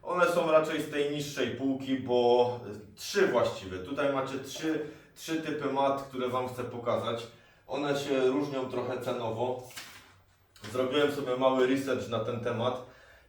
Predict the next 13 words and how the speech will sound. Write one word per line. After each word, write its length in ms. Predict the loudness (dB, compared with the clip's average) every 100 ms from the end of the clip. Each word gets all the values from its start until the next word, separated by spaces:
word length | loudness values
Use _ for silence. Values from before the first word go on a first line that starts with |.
| _
i 380 | -2 0 -2 -6 -14 -4
możecie 360 | -4 -2 -4
sobie 200 | -4 -4
kupić 380 | -4 -4 -6 -8
zwykłe 400 | -4 -2 2 2
maty 300 | 2 0 -2
gumowe. 540 | -4 0 2 2 -2 -8 -14 -20 _
To 160 | 6 6
jest 160 | 6 4
taka 220 | 2 2
mata 400 | 4 4 4 2
najtańsza 840 | 0 0 0 0 2 4 4 4
za 520 | 0 4 4 4 2